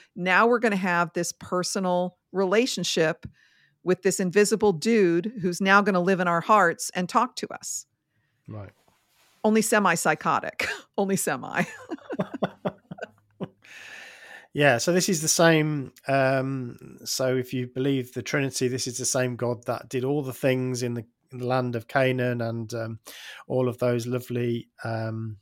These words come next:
Speaker 2: destruction, uh, these destructions of peoples and all of that. Um, it's the same character as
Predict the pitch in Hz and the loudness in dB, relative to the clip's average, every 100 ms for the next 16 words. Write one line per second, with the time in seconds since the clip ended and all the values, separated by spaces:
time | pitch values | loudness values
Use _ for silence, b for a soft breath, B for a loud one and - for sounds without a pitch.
0 | _ _ 127 - - 117 - 120 117 113 | _ _ -10 -8 -8 -8 -6 -6 -6 -8
1 | - 117 113 117 110 113 - - - 113 | -8 -8 -6 -8 -10 -10 -10 -10 -10 -12
2 | 110 - 123 110 123 117 113 110 113 110 | -12 -10 -12 -10 -10 -8 -10 -10 -10 -12
3 | 123 120 117 123 - B B B - 123 | -10 -10 -6 -6 -6 B B B -4 -2
4 | 123 127 127 143 - 147 143 139 131 139 | -2 -4 -4 0 4 8 8 6 2 2
5 | 127 113 - 123 120 123 110 | 2 0 -6 -6 -6 -8 -8